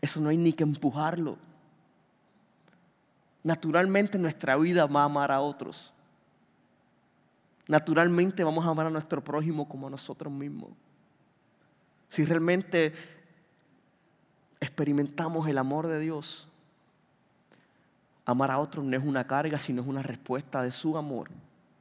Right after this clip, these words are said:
por nuestras vidas. ¿Estamos amando o estamos lastimando a otros por la espalda? ¿Estamos amando o estamos alejando a las personas que nos rodean con nuestras acciones y actitudes?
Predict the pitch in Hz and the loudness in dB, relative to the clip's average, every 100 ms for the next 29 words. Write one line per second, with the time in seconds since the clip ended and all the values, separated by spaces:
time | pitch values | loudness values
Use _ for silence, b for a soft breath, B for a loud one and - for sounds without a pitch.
0 | _ _ _ _ _ _ _ _ - 135 | _ _ _ _ _ _ _ _ -12 -8
1 | 123 - 120 113 98 - - _ _ _ | -8 -10 -10 -6 -6 -8 -14 _ _ _
2 | _ _ _ _ _ _ _ _ _ _ | _ _ _ _ _ _ _ _ _ _
3 | b b b b b b - - 156 165 | b b b b b b -14 2 4 4
4 | 165 147 160 190 170 - 165 175 165 160 | 4 6 4 4 2 0 0 2 2 2
5 | 151 143 165 156 160 170 156 151 139 143 | 2 2 4 2 2 -2 -2 -2 -2 2
6 | 135 113 110 - - - _ _ _ _ | 2 2 -4 -8 -20 -20 _ _ _ _
7 | _ _ _ _ _ _ _ _ _ _ | _ _ _ _ _ _ _ _ _ _
8 | _ _ _ _ _ _ _ _ _ _ | _ _ _ _ _ _ _ _ _ _
9 | _ b b b b b b b b _ | _ b b b b b b b b _
10 | 135 - 180 196 196 190 226 220 180 185 | 2 4 6 8 8 8 6 4 4 2
11 | 190 190 180 160 190 196 185 - 180 156 | 2 6 6 6 4 6 6 6 2 2
12 | 190 180 190 170 160 147 170 180 175 151 | -2 0 0 0 2 2 4 2 2 0
13 | 151 143 147 151 - 170 175 165 - 139 | 0 0 0 -2 -4 -2 0 0 -2 -4
14 | - 139 135 160 127 - - - | -4 -8 -4 -4 -4 -6 -14 -20